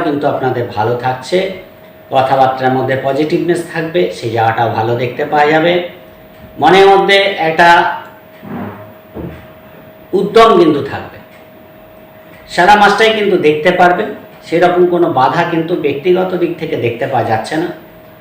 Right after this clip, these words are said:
কিন্তু শনির দৃষ্টিটা যেহেতু তেরো তারিখ পর্যন্ত মঙ্গলের ওপর পড়ে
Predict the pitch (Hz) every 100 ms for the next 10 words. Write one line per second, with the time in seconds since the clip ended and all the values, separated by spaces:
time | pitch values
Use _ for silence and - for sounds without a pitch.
0 | - - - - - - - 185 214 214
1 | 247 - - - - 196 233 202 208 -
2 | 220 208 202 202 180 151 175 180 196 190
3 | 196 190 190 156 135 147 170 185 185 180
4 | 139 127